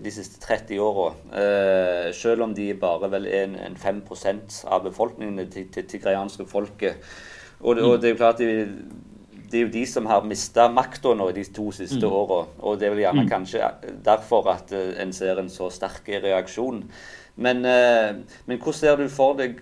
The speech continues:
Speaker 1: eh, så, så jeg kan jo forstå, eh, motstanden, eh, som, eh, som kommer, eller, eh, eller at den kanskje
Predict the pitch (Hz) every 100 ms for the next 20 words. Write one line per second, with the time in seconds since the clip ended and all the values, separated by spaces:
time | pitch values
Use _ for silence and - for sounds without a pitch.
0 | - - 117 107 101 - 120 113 120 113
1 | 107 123 127 123 117 - 123 120 - -
2 | - 101 98 92 - 101 101 104 98 -
3 | - 110 127 - 95 87 - - 98 90
4 | 87 101 87 85 87 82 80 85 - -
5 | - - - 113 104 147 165 104 - 107
6 | 107 104 101 95 95 92 104 98 90 85
7 | 80 - 98 92 98 98 90 -